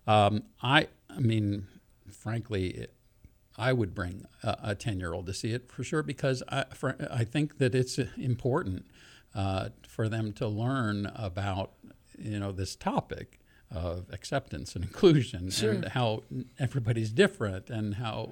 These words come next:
Speaker 1: you know, what makes us beautiful as a country and a community is our differences and how we all
Speaker 2: Mm-hmm.
Speaker 1: come from different backgrounds, like different things, do different things.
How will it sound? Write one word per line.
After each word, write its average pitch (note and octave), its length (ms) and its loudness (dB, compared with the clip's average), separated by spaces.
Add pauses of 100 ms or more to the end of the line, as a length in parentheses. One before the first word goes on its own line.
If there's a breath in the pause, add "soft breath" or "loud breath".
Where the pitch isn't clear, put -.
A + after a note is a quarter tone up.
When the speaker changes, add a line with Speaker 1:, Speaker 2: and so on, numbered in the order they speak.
(140)
Speaker 1:
you B2+ 120 -2
know, A2+ 300 -4
what C3 240 -6
makes C#3 320 0
us G#2+ 160 -2
beautiful A#2+ 460 -2
as G2+ 120 -4
a G2 60 -4
country E3+ 400 0
and F#2+ 80 -2
a F#2 60 -6
community G#2 640 0
is G#2+ 400 -6
our G2 100 -6
differences - 760 -8
and F#2 200 -6
how G#2 140 -6
we G#2 160 -6
all G#2+ 240 -4
Speaker 2:
Mm-hmm. D#3 100 -12 (400 loud breath)
Speaker 1:
come B2 100 -2
from A2 180 -6
different G2+ 260 -8
backgrounds, C#3+ 600 -2
like F#2 160 -4
different - 320 -10
things, F#3+ 340 0
do F#3 220 -6
different D#3+ 380 -6
things. D#3+ 340 -8